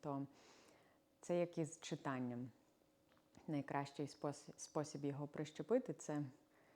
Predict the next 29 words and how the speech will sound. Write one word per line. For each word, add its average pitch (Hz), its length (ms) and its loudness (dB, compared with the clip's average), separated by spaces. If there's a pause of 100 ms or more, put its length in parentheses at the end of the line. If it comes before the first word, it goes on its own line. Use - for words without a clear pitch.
(160)
на 165 160 4
очах 180 360 2
у 170 40 0
ваших 156 320 0
дітей, 233 480 6 (640)
е, 175 40 -10 (640)
якомога 151 380 0
більше 147 300 0
читати. 135 500 -6 (280)
Так 143 160 -8
само 175 460 2 (100)
і 147 200 0
з 139 400 -2 (300)
медитацією, 151 760 0
так 143 160 -6
само 160 360 -2 (100)
і 143 180 -2
з 139 380 -4 (420)
нідрою. 139 580 2 (580)
Якщо 151 260 -6
дитина 147 320 2
бачить, 143 400 -2
що - 220 -10
це 135 260 -6 (380)
нормальна 151 480 4
частина 147 540 -2
життя, 139 440 -2 (640)
е, 139 220 -4 (640)
людей, 139 420 4